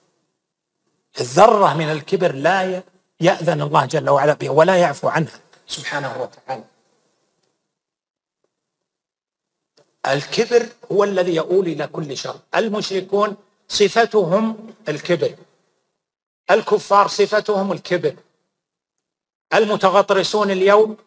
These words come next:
ممن يسمون مثقفون ومفكرون من أهل الإلحاد والزندقة، وينشئون مراكز في العالم وينشئون لي-،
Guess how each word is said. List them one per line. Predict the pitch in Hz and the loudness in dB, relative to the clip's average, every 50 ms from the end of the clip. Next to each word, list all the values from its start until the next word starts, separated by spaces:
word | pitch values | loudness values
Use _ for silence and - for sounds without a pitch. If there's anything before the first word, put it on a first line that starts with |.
| _ _ _ _ _ _ _ _ _ _ _ _ _ - | _ _ _ _ _ _ _ _ _ _ _ _ _ -8
ممن | 156 180 185 180 180 180 | -8 -6 -4 -4 -4 -4
يسمون | 170 165 147 - 190 180 175 180 180 180 170 165 | -4 -6 -4 -4 -4 -2 0 0 0 0 -2 -4
مثقفون | 165 151 147 156 165 160 - - 160 143 175 180 180 170 | -4 -6 -6 -6 -8 -6 -6 -6 -6 -4 -2 -2 -2 -2
ومفكرون | 165 156 160 160 151 143 170 160 - - 170 165 180 190 185 185 185 - - - _ _ _ | -2 -4 -6 -8 -8 -10 -10 -10 -8 -6 -4 0 0 0 0 -2 -6 -14 -20 -20 _ _ _
من | - 160 175 | -6 -2 -2
أهل | 185 170 175 180 | -2 -2 -2 -2
الإلحاد | 156 156 160 147 143 - - 185 175 156 | -2 -4 -4 -6 -6 -6 -6 -6 -6 -6
والزندقة، | 170 160 165 160 143 139 180 190 190 185 180 180 - 208 190 - - _ _ _ _ _ _ _ _ _ _ _ _ _ _ _ _ _ _ _ _ - | -4 -4 -4 -4 -2 -2 -4 -4 -2 -2 -2 -2 -2 -6 -8 -8 -12 _ _ _ _ _ _ _ _ _ _ _ _ _ _ _ _ _ _ _ _ -6
وينشئون | 151 175 175 170 - - 185 175 175 190 180 170 | -4 -4 -4 -4 -2 -2 0 0 0 0 0 2
مراكز | 165 165 151 175 180 180 170 - 170 151 - | 2 4 6 6 6 4 2 0 -6 -8 -4
في | - 165 | -4 -4
العالم | 151 143 165 175 175 180 170 175 165 165 165 | -4 -2 -2 -2 -2 -2 -4 -6 -6 -6 -4
وينشئون | 160 160 165 160 147 156 165 160 151 - 190 175 170 165 | -2 -2 -2 -2 -4 -6 -8 -8 -8 -6 -6 -6 -6 -8
لي-، | 135 143 165 156 160 156 | -8 -6 -6 -6 -6 -10